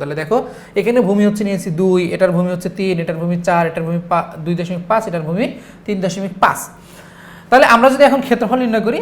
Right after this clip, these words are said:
তাহলে দেখতেছি হচ্ছে হাফ into ভূমি গুণন উচ্চতা যেহেতু, তাহলে ভূমি আর উচ্চতা গুণ করলে হয় চার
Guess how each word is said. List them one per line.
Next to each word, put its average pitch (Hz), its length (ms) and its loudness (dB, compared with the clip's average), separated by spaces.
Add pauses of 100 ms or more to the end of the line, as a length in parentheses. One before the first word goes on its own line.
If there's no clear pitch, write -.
তাহলে 196 260 2
দেখতেছি - 360 -6
হচ্ছে 190 280 0 (360)
হাফ 185 240 2
into 226 180 -2
ভূমি 196 160 2
গুণন 220 220 -2
উচ্চতা 190 300 -2
যেহেতু, 147 240 -2 (100)
তাহলে 208 240 2
ভূমি 190 240 0
আর 240 120 2
উচ্চতা 220 280 -4
গুণ 196 160 0
করলে 190 240 -2
হয় 185 160 6 (460)
চার 226 220 8